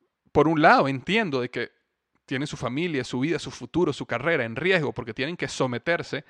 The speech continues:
eh, a, a, a, a, a básicamente una lucha titánica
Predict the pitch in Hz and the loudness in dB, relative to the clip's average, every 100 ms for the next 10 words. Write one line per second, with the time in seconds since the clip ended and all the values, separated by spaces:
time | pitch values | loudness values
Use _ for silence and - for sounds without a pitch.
0 | - - - _ _ _ - 120 107 - | -20 -20 -20 _ _ _ -8 -6 -6 -10
1 | _ - - - - 123 - - 127 - | _ -8 -8 -8 -8 -8 -8 -4 -4 -2
2 | 131 117 - 151 131 127 147 151 143 175 | -2 -2 -4 -4 -4 -6 -4 -2 0 -2
3 | 185 147 - 123 - 170 139 127 139 | -2 -6 -6 -6 2 2 2 0 -2